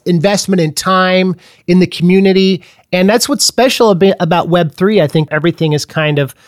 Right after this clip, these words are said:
liberated. And one of the things you've been doing is working to get as many people as you can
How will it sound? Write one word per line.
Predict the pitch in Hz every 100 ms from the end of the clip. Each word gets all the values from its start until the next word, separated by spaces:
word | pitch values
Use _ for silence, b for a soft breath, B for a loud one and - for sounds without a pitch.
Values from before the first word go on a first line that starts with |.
| b b
liberated. | 170 196 208 180 160 156 151 b b -
And | 190 196
one | 254 294
of |
the | 254
things | - 262 240 - - _ _ _ _ 170 151
you've | 202 320
been | 339 220
doing | 180 165 160 160 b b b
is | 185 185 165 - _
working | 170 262 302 269
to |
get | 233 214
as | 190
many | 196 233
people | - 226 208
as | 185 175
you |
can | - 190 185 170 160